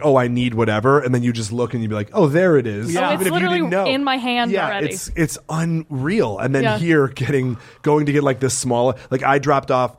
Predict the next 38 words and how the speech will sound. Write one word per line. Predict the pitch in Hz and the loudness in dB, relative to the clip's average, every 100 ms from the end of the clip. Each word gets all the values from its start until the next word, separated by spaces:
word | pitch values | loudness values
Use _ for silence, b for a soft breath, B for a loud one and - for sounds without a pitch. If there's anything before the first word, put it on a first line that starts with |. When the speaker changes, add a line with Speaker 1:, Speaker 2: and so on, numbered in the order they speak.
| b b | b b
Speaker 1:
something | - 131 113 120 113 110 101 | -2 -2 -2 -4 -4 -6 0
that | 135 | 0
needed | 127 117 | 0 -2
a | 113 | -2
repair, | 117 110 110 107 123 - | -2 -2 -2 0 0 0
like, | 127 123 | -2 -2
before | 113 131 123 117 117 113 - 123 | -2 2 2 2 -2 -14 -8 -2
I | 120 | -2
left, | 113 123 - | 0 0 0
and | 123 | -2
I | |
realized | 113 117 123 110 107 107 - B B B B | 0 0 0 0 -2 -4 -10 B B B B
I'm | 117 | -2
going | 120 113 | 0 0
to | |
Saint | - 117 | -2 2
Louis | 135 139 | 2 2
this | 120 110 | 0 -2
weekend, | 110 110 107 | -2 -2 -2
you | 107 | 0
know, | 107 113 | 0 0
and | 117 | 0
I | 113 107 b b b | 0 -2 b b b
was | 120 | -4
like, | 117 110 123 | -2 -4 -4
"Oh | 120 117 | -4 -2
no, | 117 120 101 | -2 -2 -2
I | 117 117 | -2 -2
don't | 123 | -4
have | 123 | -8
enough | 117 110 | -8 -10
time | - 113 | -4 -2
to | 110 | -2
drive | 104 107 110 | -2 0 0
and | 113 | -2
pick | 110 113 | -4 -2
it | 110 | 2
up | 127 131 113 | 4 2 0